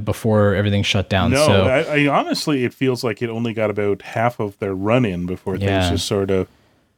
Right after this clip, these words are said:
Speaker 2: went off the rails. Um, so yeah, for the love of Pete, go get your shots, 'cause A, I,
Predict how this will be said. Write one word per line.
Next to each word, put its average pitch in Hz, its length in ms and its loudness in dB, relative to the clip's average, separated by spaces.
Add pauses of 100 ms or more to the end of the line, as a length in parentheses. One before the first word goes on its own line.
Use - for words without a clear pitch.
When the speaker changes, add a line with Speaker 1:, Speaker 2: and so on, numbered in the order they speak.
(140)
Speaker 2:
went 104 160 -4
off 110 200 2
the 107 100 -2
rails. 104 440 0 (360)
Um, 131 560 2 (240)
so - 140 -2
yeah, 147 240 2
for 127 260 -4
the 127 60 2
love 165 180 2
of 120 180 0
Pete, 151 320 0 (160)
go 143 140 2
get 147 240 -2
your 123 100 0
shots, - 520 -2
'cause 110 340 -4
A, 160 340 0 (420)
I, 135 100 -8